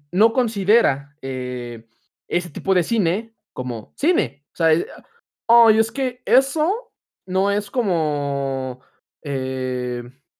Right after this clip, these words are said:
es como una basura, ¿sabes? O sea, porque no es arte,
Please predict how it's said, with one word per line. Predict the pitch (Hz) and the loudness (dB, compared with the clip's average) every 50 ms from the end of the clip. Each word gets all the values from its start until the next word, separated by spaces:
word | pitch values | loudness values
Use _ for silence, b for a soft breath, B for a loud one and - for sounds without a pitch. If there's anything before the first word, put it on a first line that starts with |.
| _ _ _ _ _ _ _ _ _ _ _ _ _ _ _ _ _ _ _ _ | _ _ _ _ _ _ _ _ _ _ _ _ _ _ _ _ _ _ _ _
es | 202 196 | -4 -2
como | - - 277 254 247 | 2 2 4 4 6
una | 262 285 254 | 4 4 2
basura, | - - - - 190 170 147 | 2 -2 -2 0 0 2 0
¿sabes? | 139 156 156 156 190 220 220 - | 0 0 -2 0 0 -2 -2 -6
O | 160 | -6
sea, | - 185 170 165 | -2 -2 -2 -2
porque | 180 170 - 175 170 165 160 b b b b b _ _ _ | -4 -6 -4 -4 -4 -4 -6 b b b b b _ _ _
no | 196 190 208 220 240 | 0 4 4 6 6
es | 262 254 254 - | 6 4 4 4
arte, | 240 233 220 - - - 131 113 117 - | 4 4 2 2 -2 -6 -8 -8 -8 -14